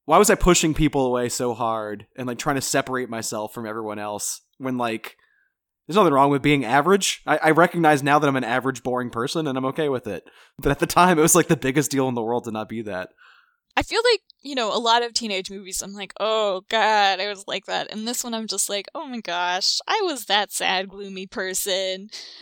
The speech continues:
Speaker 2: That's adorable." And I think maybe it's just the,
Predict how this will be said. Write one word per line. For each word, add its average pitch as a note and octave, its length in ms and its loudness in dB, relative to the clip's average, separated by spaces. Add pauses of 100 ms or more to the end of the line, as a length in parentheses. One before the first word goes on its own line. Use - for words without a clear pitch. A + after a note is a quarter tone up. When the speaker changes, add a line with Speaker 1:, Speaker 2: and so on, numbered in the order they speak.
(320)
Speaker 2:
That's G3+ 240 -4
adorable." F3 960 -6 (260)
And A3 140 -4
I G#3 80 0
think G#3 300 -6
maybe F#3 420 -4 (180)
it's - 240 -2
just - 220 -6
the, F#3+ 300 0